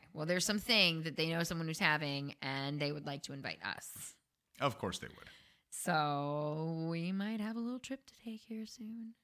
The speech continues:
Speaker 2: We don't even know what state they live in, do we?
Speaker 1: Same as all the rest of 'em. They're all from the
Speaker 2: Oh,
Speaker 1: same area.
Speaker 2: whatever. I didn't know that.
Speaker 1: Which
Speaker 2: I
Speaker 1: is, which is why we can make a trip out there and just, like, rotate houses.
Speaker 2: What is that called? Fog? Whatever. It doesn't matter.
Speaker 1: Anyway. Yeah, so I,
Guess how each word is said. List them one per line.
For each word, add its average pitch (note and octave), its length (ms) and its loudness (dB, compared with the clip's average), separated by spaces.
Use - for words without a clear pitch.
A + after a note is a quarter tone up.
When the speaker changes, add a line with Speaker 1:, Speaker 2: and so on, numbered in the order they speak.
Speaker 2:
We - 80 4
don't A#3 160 4
even E3+ 180 4
know F#3 120 4
what F3+ 240 0
state A3+ 360 -4
they - 80 -8
live D2+ 260 -10
in, D2 80 -10
do F#2 120 -4
we? F#3 160 -2
Speaker 1:
Same D#4+ 220 -2
as C#4+ 100 0
all C4 120 -2
the A#3 80 -6
rest B3 220 -6
of G3+ 60 -10
'em. A#3 220 -8
They're C4+ 100 -2
all D4+ 100 0
from C4 140 -6
the B3+ 60 0
Speaker 2:
Oh, A3 60 2
Speaker 1:
same B3 160 -2
area. B3 360 -6
Speaker 2:
whatever. G#3 340 2
I D#3 80 4
didn't D3 160 4
know D3 100 6
that. A#2+ 120 4
Speaker 1:
Which C4+ 180 6
Speaker 2:
I - 20 6
Speaker 1:
is, A3+ 160 0
which A#3 320 2
is A3 160 2
why A3 320 6
we G3+ 160 2
can G#3 140 0
make G3+ 160 2
a G3+ 40 0
trip B3 200 -2
out A3+ 160 0
there F#3 280 2
and F#3 120 2
just, F#3+ 220 -8
like, G3+ 120 -6
rotate F3+ 380 -8
houses. - 500 -20
Speaker 2:
What A2+ 140 -2
is F#2+ 60 -2
that F#2+ 140 -4
called? F2 220 -6
Fog? G#2 340 -2
Whatever. F#2 200 -2
It - 80 -20
doesn't F2+ 200 0
matter. - 160 -16
Speaker 1:
Anyway. E3 600 -2
Yeah, F3+ 340 4
so G#3 140 0
I, E3+ 220 6